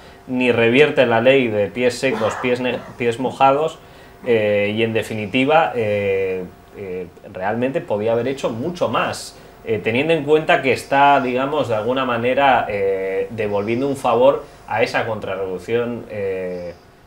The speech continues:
eh, a esa contrarrevolución que históricamente ha tenido ese discurso tan violento, tan beligerante, eh, y tan, eh, en a favor del, del bloqueo y de todas las, las medidas, incluso las acciones armadas en relación,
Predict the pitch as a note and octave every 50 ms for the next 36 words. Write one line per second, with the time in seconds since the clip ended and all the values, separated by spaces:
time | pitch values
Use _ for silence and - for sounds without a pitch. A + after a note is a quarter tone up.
0 | - - - F#2+ F2+ F2+ F2 E2+ E2+ - - - G2+ G2 - A2+ A#2 A#2 A2+ A2+
1 | A2 A#2 A#2 A2+ A2 G2+ - B2+ B2+ C#3 C#3 B2 G#2+ - - A#2+ A2+ A#2 A2+ A#2
2 | A2+ A#2 A#2+ A#2+ C3+ B2+ A#2+ B2 A2+ A2+ A2+ A#2+ B2+ C3 B2 A2+ A2+ - B2 A2+
3 | A2 - - - B2 B2 B2 - C3 A#2+ - A#2+ A#2 B2 B2 B2 B2 B2 A#2+ B2
4 | B2 B2 A#2+ C3+ B2 - A#2 A#2 B2 B2 A#2+ A2+ A#2 A2 - A#2 A2 A2+ A2+ A2+
5 | A2+ B2+ B2+ B2+ B2+ - - - - - - - - A2+ G#2+ G#2 G2 G2 F#2+ F#2
6 | F#2 F#2 F#2 F#2 F#2 - A2 G#2+ F#2 F#2 - A2 A2 A#2 A#2 B2 B2 B2 B2 B2
7 | B2+ A2+ G2 F#2+ F#2+ G2 G2 F2+ - A#2+ A2 G#2 G2 F#2 - - G2+ F#2+ G2+ G#2+
8 | A#2 A#2+ A#2+ A2+ A#2 A2 G2+ G2+ G2+ - G2+ G#2+ F#2+ F#2 F#2 F#2+ F2+ F2 - A#2
9 | B2 C3 C3 A2+ G#2 - - - C3+ C3 B2 A2 G2 G2+ G#2 G2 F#2+ F#2 F#2 F2+
10 | - - - - - - - - G2+ G2 F2+ F2+ F#2 F#2 G#2 D3 F3 F3 C#3 A2+
11 | G#2 G2 F#2+ F#2+ G#2+ A2 A2 G#2+ G#2 F#2+ - - G2 F#2 - A2+ A2+ A2+ G#2+ -
12 | G#2 G2 G2+ G2+ G#2 A2 A2+ B2 C3+ C#3+ - - - - - - - - - -
13 | A2+ G#2 G2 G2 F#2+ F#2+ F2+ - - A2+ A2 A2 A2 A2 A2 A2 -